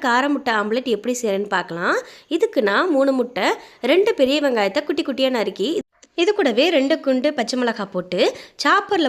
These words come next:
போட்டு நல்லா சாப் பண்ணி எடுத்துக்கோங்க. அதாவது குட்டி குட்டியா கட் பண்ணி எடுத்துக்கோங்க. இந்த மாதிரி முழுமையா எல்லாத்தையுமே நல்லா கட் பண்ணி எடுத்ததுக்கப்புறம்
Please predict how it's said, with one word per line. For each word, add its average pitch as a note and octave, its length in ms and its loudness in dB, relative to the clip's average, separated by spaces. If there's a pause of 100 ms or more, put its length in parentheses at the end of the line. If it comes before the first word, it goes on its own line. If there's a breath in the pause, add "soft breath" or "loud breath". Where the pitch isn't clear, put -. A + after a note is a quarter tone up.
போட்டு G#3+ 200 -4 (100)
நல்லா A3+ 340 -2 (120)
சாப் A3 200 -2
பண்ணி G#3+ 220 -2
எடுத்துக்கோங்க. F#3+ 420 -4 (160)
அதாவது G3+ 380 0
குட்டி B3 220 -4
குட்டியா B3+ 280 -4
கட் G#3+ 160 -4
பண்ணி A3+ 200 -2
எடுத்துக்கோங்க. F3+ 420 -6 (680 loud breath)
இந்த G#4+ 220 4
மாதிரி D4+ 240 4
முழுமையா D4 420 2 (140)
எல்லாத்தையுமே A#3+ 460 -2
நல்லா A3+ 180 -2 (100)
கட் G#3+ 180 -4
பண்ணி B3 220 -2
எடுத்ததுக்கப்புறம் G#3 720 -4